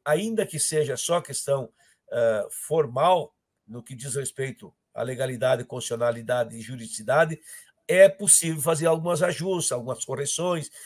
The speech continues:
uma emenda, como volto a fazer, a falar, não pode ser demérito, não pode pra desmanchar o projeto, não pode pra, tipo assim, o projeto prevê que o décimo quarto salário será no valor de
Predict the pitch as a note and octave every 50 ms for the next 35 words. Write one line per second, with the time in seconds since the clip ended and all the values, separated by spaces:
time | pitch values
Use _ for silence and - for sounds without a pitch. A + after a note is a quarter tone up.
0 | - - _ - D#3+ F3+ F#3+ F#3 F3 D#3+ D#3+ E3+ F3+ F3+ F3 F3+ - - _ _
1 | _ _ C#3+ D3 D3+ C#3 - D#3+ E3+ F3+ - F3 - D#3+ D3+ C#3+ C#3+ C#3 C3 -
2 | - - - _ _ _ - - - - D3 D3 D3 D3 C#3+ D#3 E3 F3+ F3 D#3+
3 | - E3 F3 G3 G3 F#3 - G3 F3 G3+ G3+ F#3 F3 D#3 C#3+ - - - C#3 C#3
4 | - F3 C#3+ C#3+ - G3+ F#3 D#3+ E3 D#3 F3 F#3 F3+ D#3+ - - F#3 G3+ G3+ -
5 | - C#3+ C3+ B2+ B2 B2+ A#2+ - - _ _ _ _ _ _ _ _ _ _ _
6 | _ _ _ _ - A2+ C3 C#3+ C#3 - E3 F#3 F#3+ F#3 E3 - F3 F3 F3 D#3
7 | C#3 A#2 - _ _ _ _ _ _ - E3+ D3+ D3 D#3+ D3+ - E3+ E3+ D#3 C#3
8 | A2+ - _ _ _ _ _ - - D3 D3 D3 D3+ F#3+ G3 G3 F#3+ D#3 - F3
9 | E3 C#3+ B2 D#3+ E3 F3 F3 - - _ _ _ _ _ _ _ _ _ _ _
10 | - - D#3+ D#3+ D#3 D3 C#3+ - - C#3 C#3+ B2+ E3 E3 D3 - D#3+ E3 D3 -
11 | D#3 D#3 D#3+ D#3 - - - C#3 C#3 D3 D#3 D#3 D#3 C#3+ - D#3 C#3+ D3+ D3+ D3+
12 | D#3 D3 D3+ D3 C#3+ C#3+ D#3 D#3 D3 B2+ C3+ C3 A2+ -